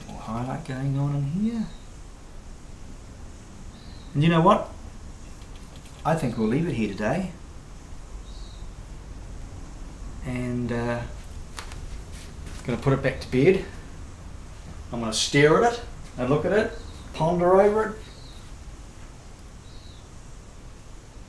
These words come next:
I'll scratch behind the back of my ear while I'm looking at it, and then I'll think, "What else does it need?" before I finish it off and sign it. I'm gonna sign it,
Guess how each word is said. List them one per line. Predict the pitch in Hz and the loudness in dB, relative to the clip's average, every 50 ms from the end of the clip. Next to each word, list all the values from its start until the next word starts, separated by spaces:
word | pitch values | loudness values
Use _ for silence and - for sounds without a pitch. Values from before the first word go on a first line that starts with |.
| - - - | -14 -12 -8
I'll | 110 110 | -8 -6
scratch | 107 - - - 123 117 113 - - | -4 -4 0 6 6 6 6 6 2
behind | - 160 - 139 143 143 143 135 | 2 2 4 6 6 6 6 6
the | 135 | 6
back | 143 147 147 147 | 6 4 4 4
of | 151 | 4
my | 147 143 139 143 | 4 4 6 6
ear | 151 165 175 190 208 220 202 - - - - - - - - - - - - - - - - - | 6 6 6 6 6 6 4 2 -2 -8 -12 -14 -14 -14 -14 -14 -14 -14 -14 -14 -14 -14 -10 -4
while | 135 135 143 | 0 2 2
I'm | 147 156 | 4 2
looking | 165 160 175 170 165 175 | 2 2 2 4 4 4
at | 190 208 | 4 4
it, | 220 220 - | 2 0 0
and | 139 131 127 | -2 0 2
then | 127 127 | 2 4
I'll | 123 123 120 | 2 2 2
think, | - 127 117 113 - | 2 -2 -2 -2 0
"What | 113 117 117 | 0 2 2
else | 113 110 - - | 2 0 -2 -2
does | - - - | -2 -2 -2
it | 98 - 92 | -4 -6 -8
need?" | 90 87 87 - - - - - - - - - - - - - - - | -10 -10 -10 -10 -12 -14 -14 -16 -16 -16 -16 -16 -16 -14 -14 -14 -14 -10
before | - - - - 95 92 | -10 -10 -4 -2 -2 -2
I | 95 | -2
finish | - - 98 95 92 - - | -4 -4 -6 -4 -4 -4 -2
it | - | -2
off | 92 85 85 - - - - - - - - - | -4 -4 -4 -6 -10 -12 -14 -14 -14 -14 -12 -10
and | 98 92 | -10 -8
sign | - - - 95 87 90 90 | -6 -4 -4 -4 -4 -4 -6
it. | 90 85 - - - - - - - - - - - - - - - - - - | -8 -10 -12 -14 -16 -16 -16 -14 -14 -12 -10 -10 -12 -12 -14 -14 -14 -14 -14 -12
I'm | - - | -8 4
gonna | - 131 131 131 | 6 6 8 8
sign | - - 143 139 135 139 139 135 | 8 8 10 10 12 12 10 10
it, | 131 127 - - - - - | 8 4 2 0 -4 -6 -6